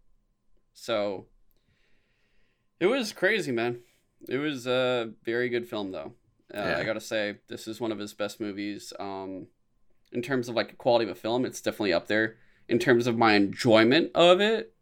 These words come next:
Speaker 1: I don't think it's, like, in my top five at all for his movies, 'cause, like I said, there is still the fucking Dark Knight trilogy. There is Inception.
Speaker 2: Yeah.
Speaker 1: There is Prestige. There is Interstellar,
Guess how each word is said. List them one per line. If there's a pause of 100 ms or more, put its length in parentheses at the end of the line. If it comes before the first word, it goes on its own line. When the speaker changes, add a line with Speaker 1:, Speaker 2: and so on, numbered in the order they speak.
(520)
Speaker 1:
I
don't
think
it's,
like, (340)
in
my
top
five
at
all
for
his
movies,
'cause, (260)
like
I
said, (200)
there
is
still
the
fucking
Dark
Knight
trilogy.
There
is
Inception.
Speaker 2:
Yeah.
Speaker 1:
There
is (540)
Prestige.
There
is
Interstellar,